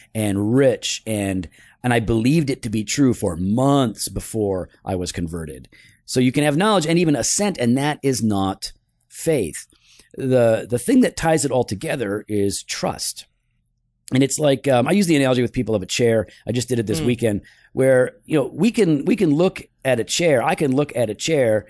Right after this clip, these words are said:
Speaker 1: and, and have knowledge that, oh, that, hey, that's a chair. Nobody had to tell me, right? I can look at it and, and have, because I'm smart that way.
Speaker 2: Yeah,
Speaker 1: I, I
Speaker 2: you're,
Speaker 1: can
Speaker 2: you
Speaker 1: look
Speaker 2: are a
Speaker 1: at it.
Speaker 2: genius.
Speaker 1: I, I, you know, one forty I Q. I, I can, um, I can, I can figure it out. One thirty-nine.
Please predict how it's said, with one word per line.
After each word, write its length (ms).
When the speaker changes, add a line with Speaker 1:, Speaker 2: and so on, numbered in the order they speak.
Speaker 1:
and, 440
and 160
have 240
knowledge 360
that, 260
oh, 100
that, 100
hey, 140
that's 160
a 60
chair. 260
Nobody 240
had 80
to 60
tell 200
me, 200
right? 300
I 60
can 140
look 160
at 140
it 140
and, 200
and 160
have, 320
because 180
I'm 100
smart 340
that 140
way. 220
Speaker 2:
Yeah, 80
Speaker 1:
I, 40
I 20
Speaker 2:
you're, 240
Speaker 1:
can 60
Speaker 2:
you 80
Speaker 1:
look 100
Speaker 2:
are 20
a 60
Speaker 1:
at 100
it. 40
Speaker 2:
genius. 340
Speaker 1:
I, 140
I, 160
you 80
know, 80
one 160
forty 220
I 80
Q. 160
I, 260
I 40
can, 220
um, 260
I 220
can, 140
I 40
can 120
figure 200
it 40
out. 100
One 80
thirty-nine. 300